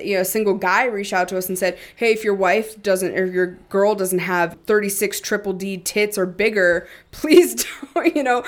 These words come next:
don't respond back to me." Like, why the fuck do couples think they can do that to single guys? Would you,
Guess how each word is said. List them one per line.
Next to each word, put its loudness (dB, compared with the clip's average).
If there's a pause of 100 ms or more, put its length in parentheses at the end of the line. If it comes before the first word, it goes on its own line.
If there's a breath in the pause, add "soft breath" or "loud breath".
(260 loud breath)
don't 4
respond 2
back 2
to 2
me." 0 (300 loud breath)
Like, 0
why -2
the 0
fuck 2
do -4
couples 0
think 0
they 2
can 2
do -2
that 0
to 4
single 2
guys? 0
Would -4
you, -4